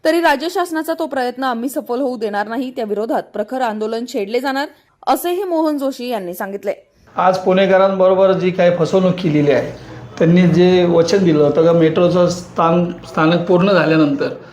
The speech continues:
Speaker 2: अ, एसटी स्टँडची जागा जी आहे ती आम्ही अद्ययावत बांधून देऊ,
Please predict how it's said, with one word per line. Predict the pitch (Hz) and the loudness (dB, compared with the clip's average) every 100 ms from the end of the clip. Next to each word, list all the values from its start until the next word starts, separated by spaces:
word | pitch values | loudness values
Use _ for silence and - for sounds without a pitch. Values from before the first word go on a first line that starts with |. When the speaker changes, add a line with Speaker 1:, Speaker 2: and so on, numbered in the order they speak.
| - - - - | -20 -20 -10 0
Speaker 2:
अ, | |
एसटी | 160 156 156 - 196 | 4 4 2 0 0
स्टँडची | 202 185 185 196 180 | 2 0 0 2 2
जागा | 170 170 175 | 2 4 2
जी | 175 | 4
आहे | 160 151 151 | 4 4 2
ती | |
आम्ही | 170 165 180 | 0 0 0
अद्ययावत | 160 156 170 165 | 0 2 4 4
बांधून | 156 151 160 160 | 2 2 2 2
देऊ, | 151 | 2